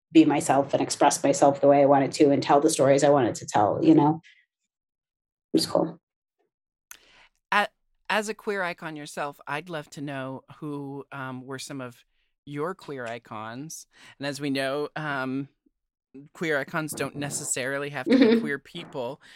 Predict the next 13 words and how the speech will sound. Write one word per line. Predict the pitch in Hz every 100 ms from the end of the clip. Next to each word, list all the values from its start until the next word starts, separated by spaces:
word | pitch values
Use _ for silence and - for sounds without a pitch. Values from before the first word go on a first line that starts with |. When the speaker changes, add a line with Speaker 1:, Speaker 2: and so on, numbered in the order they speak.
| - -
Speaker 2:
We, | 147 143 147
we | 160 160
draw | 147 156 143
our | 143 143
strength | - - 135 135
and | 147
inspiration | 135 139 - 131 127 147 135
from | 143 135
all | 151
sorts | 151 - 151 -
of | 139
sources. | - 120 131 143 156 - -
So, | - 135 131